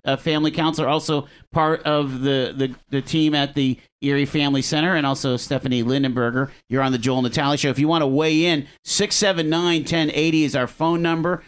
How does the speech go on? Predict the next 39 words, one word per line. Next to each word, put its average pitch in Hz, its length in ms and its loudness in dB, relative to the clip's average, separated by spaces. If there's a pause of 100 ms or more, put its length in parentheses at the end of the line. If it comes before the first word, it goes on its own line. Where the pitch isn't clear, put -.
(140)
or 143 200 0
you 143 140 2
can 147 140 -2
send 151 240 -2
us 139 120 -2
a 135 40 0
private 131 360 -2
message 131 540 -2 (260)
at 120 280 -2
facebook 151 540 -2
dot 120 200 -4
com 143 440 2 (160)
slash 143 340 0
Erie. 143 260 0
Actually, 165 360 0
let's 165 160 -2
go 190 140 0
ahead 165 340 0 (240)
and 147 160 0
grab 156 300 2
a 143 40 -4
phone 165 300 0
call 147 240 0
here. 139 400 0 (400)
Uh, 127 540 0 (100)
uh, 135 300 0
hello, 190 260 2
caller. 180 360 0
You 185 260 2
are 170 160 2
on 185 440 2 (220)
the 143 140 -2
Joel 156 260 0
Natale 170 380 0
Show 185 320 2
with 170 220 0
Connie 170 500 0
and 175 160 -2
Stephanie. 143 560 -2